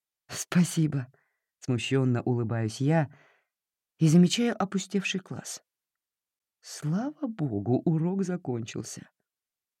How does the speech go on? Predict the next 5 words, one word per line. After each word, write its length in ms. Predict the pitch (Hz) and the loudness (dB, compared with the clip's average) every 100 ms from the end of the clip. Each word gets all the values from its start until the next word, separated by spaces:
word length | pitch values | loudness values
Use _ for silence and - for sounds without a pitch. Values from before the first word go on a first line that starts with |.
| _ _ _ - | _ _ _ 0
"Ну 280 | 175 220 220 | 6 8 6
что, 280 | - 220 | 6 6
пора 260 | 165 202 226 | 6 6 4
ехать?" 440 | 233 254 165 - _ _ _ _ _ _ _ _ _ _ - | 2 0 -2 -6 _ _ _ _ _ _ _ _ _ _ -2
"Ага". 560 | 110 107 98 95 151 | 2 2 4 4 4